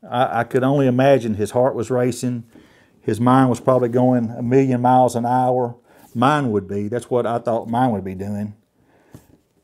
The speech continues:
But let me show you how Job responded. Verse twenty starts out, it says, "Then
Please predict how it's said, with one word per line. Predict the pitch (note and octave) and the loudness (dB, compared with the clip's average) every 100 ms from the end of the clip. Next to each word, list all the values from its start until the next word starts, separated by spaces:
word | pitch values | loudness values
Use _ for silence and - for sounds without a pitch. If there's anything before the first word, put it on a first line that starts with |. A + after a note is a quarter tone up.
| _ _ _ _ _ _ _ _ _ | _ _ _ _ _ _ _ _ _
But | C3 C#3 | 2 4
let | F3 | 4
me | F3 | 2
show | - | 2
you | D#3+ C#3+ | 2 4
how | C3+ C3+ | 4 4
Job | A2 C3 C#3+ G2+ | 4 6 6 2
responded. | F2+ - F2+ F2+ D#2+ C#2+ _ _ _ _ _ _ _ _ _ _ _ _ _ _ _ _ _ | -8 -8 -6 -6 -10 -18 _ _ _ _ _ _ _ _ _ _ _ _ _ _ _ _ _
Verse | C#3+ F3+ | 4 4
twenty | F3 F3+ F#3 D3 A#2 A2+ | 2 0 2 2 0 -2
starts | - C3 B2 - | -2 4 4 4
out, | A#2 A#2 | 2 2
it | |
says, | A2 A#2 A2 C3 | 0 0 0 -2
"Then | A2 B2 G3+ F3 A2 G#2+ A2+ | 0 4 4 4 2 0 -2